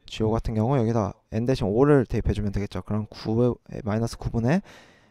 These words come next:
이의 육승이 되겠고요. 그럼 이것을 계산해주면 마이너스 구분의 육십사가 되겠습니다. 그러면 이제 요것과 요것의 곱을 구하면 되기 때문에 구는 이렇게 약분해서 없어지고 남는 것은 구 곱하기 마이너스 구분의 육십사에서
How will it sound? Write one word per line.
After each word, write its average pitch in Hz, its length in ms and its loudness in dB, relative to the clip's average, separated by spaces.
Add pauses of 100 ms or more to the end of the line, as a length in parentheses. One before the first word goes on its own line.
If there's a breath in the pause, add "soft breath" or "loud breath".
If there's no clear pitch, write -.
(120 loud breath)
이의 127 240 4
육승이 127 320 0
되겠고요. 101 360 0 (200)
그럼 107 160 -4
이것을 131 400 -2
계산해주면 123 580 -4 (320 loud breath)
마이너스 113 400 -2
구분의 120 520 -4
육십사가 131 640 -4
되겠습니다. 104 520 -6 (680 loud breath)
그러면 139 220 -4
이제 123 220 2
요것과 117 540 4
요것의 107 360 -2
곱을 131 640 2
구하면 107 280 -2
되기 101 180 -6
때문에 107 360 -6
구는 123 420 -6
이렇게 107 220 -6
약분해서 113 400 -6
없어지고 110 460 -4 (240 loud breath)
남는 147 280 -4
것은 123 300 -4 (340 soft breath)
구 - 160 -12
곱하기 135 680 0 (340 soft breath)
마이너스 110 760 -6
구분의 107 440 -6
육십사에서 120 800 -6